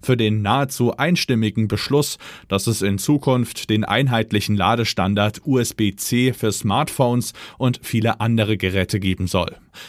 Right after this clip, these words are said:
Die neuen Vorgaben sollen zweitausendvierundzwanzig in Kraft treten. In einem letzten Schritt müssten die E-U-Staaten noch zustimmen, was für Ende Oktober vorgesehen ist und als Formsache gilt.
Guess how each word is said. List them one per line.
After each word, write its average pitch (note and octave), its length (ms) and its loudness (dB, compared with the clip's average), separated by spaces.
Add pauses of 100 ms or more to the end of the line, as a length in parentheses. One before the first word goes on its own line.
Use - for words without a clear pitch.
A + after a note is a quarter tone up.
(160)
Die G2 120 2
neuen G#2 320 2
Vorgaben C3+ 640 2
sollen A2+ 280 0
zweitausendvierundzwanzig A2 1500 0
in F#2+ 100 0
Kraft - 400 -4
treten. F#2 420 -2 (240)
In C3+ 220 2
einem C#3+ 320 2
letzten C3+ 420 -2
Schritt D3 360 -2
müssten A#2+ 360 0
die A2+ 260 0
E-U-Staaten A#2 580 0
noch A2 160 0
zustimmen, B2+ 680 0 (220)
was G#2 220 0
für A2+ 160 2
Ende G#2 260 0
Oktober B2 540 0
vorgesehen A2 580 2
ist A2+ 300 -2 (240)
und B2+ 180 2
als A2+ 320 0
Formsache G#2+ 640 0
gilt. - 500 -4